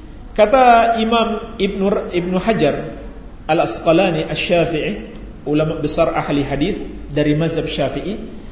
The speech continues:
kata beliau, itu adalah dusta, ya, yang mengatakan, eh, Isra Mi'raj terjadi, peristiwa Isra Mi'raj terjadi pada bulan Rajab.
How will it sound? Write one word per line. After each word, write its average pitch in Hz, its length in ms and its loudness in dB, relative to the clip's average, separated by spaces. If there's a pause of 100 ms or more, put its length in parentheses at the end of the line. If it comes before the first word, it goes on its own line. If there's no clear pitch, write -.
(340)
kata 170 320 2
beliau, 175 640 2 (480)
itu 175 480 -2
adalah 160 640 2
dusta, 156 480 -2 (640)
ya, 127 240 -6 (640)
yang 151 160 0
mengatakan, 151 880 0 (720)
eh, 139 640 2 (720)
Isra 165 400 2
Mi'raj 156 480 2
terjadi, 160 640 2
peristiwa 170 400 4
Isra 170 320 0
Mi'raj 160 480 2
terjadi 156 480 2
pada 151 160 6
bulan 147 320 2
Rajab. 131 460 -4